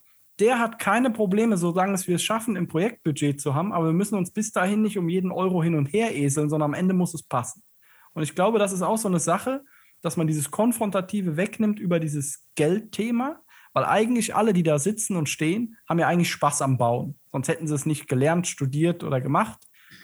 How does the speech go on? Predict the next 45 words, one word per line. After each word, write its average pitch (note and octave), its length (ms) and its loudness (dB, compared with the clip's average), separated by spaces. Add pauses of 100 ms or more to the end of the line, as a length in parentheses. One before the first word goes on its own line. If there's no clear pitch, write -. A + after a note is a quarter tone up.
(140)
Ähm, D#3+ 380 0 (540)
und D3+ 120 -2
wenn F3 140 4
die F#3+ 80 2
dann, F3 200 4
sag F3 120 2
ich F3+ 120 -2
mal, E3 80 0
mit E3 160 0
diesem D#3 220 -2
Thema G#3+ 340 2
Konfrontation F#3+ 840 -2
über, D3+ 220 0
über D3 180 -2
das, - 440 -6
äh, D3 180 -6 (160)
Finanzielle G#3+ 600 0
immer D#3 400 -2 (140)
belastet D3 560 0
werden, D3+ 440 0 (180)
ich - 60 -20
glaube, E3+ 160 0
da E3+ 80 4
ist F3 120 0
zum G#3 100 0
Beispiel F3+ 160 0
ein G#3 240 4
Satz G#3+ 200 2
vielleicht G3 300 -2
mal F3 80 2
offen, G3 460 -2
Budgets G#3 420 0
zu - 100 -6
kommunizieren. C3+ 720 -2
Da D3 100 -4
sind F3 180 0
wir, F#3 280 0 (380)
glaube E3+ 240 2
ich, - 100 -2
immer F#3 140 0
ein E3 80 0
bisschen F3+ 240 -4
geheimniskrämermäßig C#3+ 1400 -2
unterwegs. D3 560 -2
Und D#3+ 240 -2